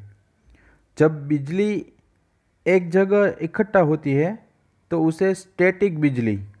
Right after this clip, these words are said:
यानी स्थैतिक बिजली के रूप में जाना जाता है। बिजली एक स्थान से दूसरे स्थान पर जाती है तो उसे हम इलेक्ट्रिक करंट कहते हैं,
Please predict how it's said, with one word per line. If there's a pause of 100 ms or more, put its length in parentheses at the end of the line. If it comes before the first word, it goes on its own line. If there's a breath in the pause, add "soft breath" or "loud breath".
(600)
यानी
स्थैतिक
बिजली
के
रूप
में
जाना
जाता
है। (1500 soft breath)
बिजली (200)
एक
स्थान
से
दूसरे
स्थान
पर (760 soft breath)
जाती
है (1200)
तो
उसे
हम (120)
इलेक्ट्रिक (140)
करंट
कहते
हैं,